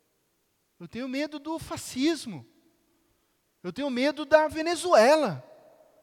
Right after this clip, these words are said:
Eu tenho medo da economia. Ah, pastor, eu tenho medo de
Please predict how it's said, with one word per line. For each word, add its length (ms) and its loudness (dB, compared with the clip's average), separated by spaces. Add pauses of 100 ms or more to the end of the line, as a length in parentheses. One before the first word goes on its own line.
(440)
Eu 140 -8
tenho 300 -6
medo 720 0
da 100 0
economia. 920 0 (760)
Ah, 60 -10
pastor, 300 -6
eu 60 -6
tenho 200 -4
medo 320 -4
de 500 0